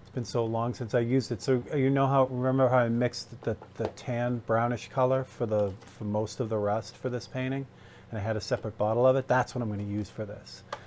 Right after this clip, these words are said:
Even though it's not quite the same, I, I'm gonna adjust it. But I'm not gonna do that if I can't find it. What the heck did I do with it?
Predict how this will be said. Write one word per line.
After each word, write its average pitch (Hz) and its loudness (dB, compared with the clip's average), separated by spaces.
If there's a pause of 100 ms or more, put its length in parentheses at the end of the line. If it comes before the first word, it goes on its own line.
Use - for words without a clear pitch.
(160)
Even 147 2
though 151 6
it's 143 -4
not 139 2
quite 143 0
the 127 -4
same, 123 -2
I, 110 -2 (100)
I'm 117 -6
gonna 113 -2
adjust 104 -6
it. 98 -14 (340)
But 123 0
I'm 120 0
not 160 0
gonna 165 0
do 113 0
that 98 -4
if 127 -8
I 110 -4
can't - -10
find 175 -4
it. 104 -4
What 139 -6
the 180 -10
heck 151 -12
did 147 -4
I 139 -4
do 156 -10
with 131 -8
it? 101 -10